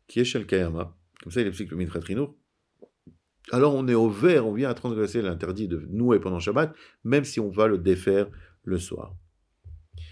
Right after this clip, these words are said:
Ou il y en a qui disent comme quoi ici il y a un autre problème, c'est Shumshum Makeh Bepatish, pas à cause de nouer, c'est pas une Makeh Bepatish, tu termines la, la chose.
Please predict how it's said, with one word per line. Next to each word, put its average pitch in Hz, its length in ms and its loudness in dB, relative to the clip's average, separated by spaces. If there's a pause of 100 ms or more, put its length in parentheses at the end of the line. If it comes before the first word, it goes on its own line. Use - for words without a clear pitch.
(160)
Ou 127 160 6
il 117 60 8
y - 20 6
en 110 60 4
a 139 80 4
qui - 120 -10
disent 120 180 -2
comme 101 140 -6
quoi 101 160 0
ici 95 200 -2
il - 20 0
y 101 40 0
a 95 40 0
un 95 60 0
autre 107 120 -2
problème, 98 520 -2
c'est - 160 -18
Shumshum 120 360 -6
Makeh 98 240 0
Bepatish, 90 460 -2
pas 143 80 -2
à 139 40 -2
cause 110 200 -4
de 92 80 -4
nouer, 101 380 2
c'est - 140 -20
pas 101 80 -6
une 107 60 -4
Makeh 107 160 -2
Bepatish, 151 280 -2
tu 92 140 -16
termines 117 420 4
la, 82 160 -2
la - 100 -10
chose. - 260 -14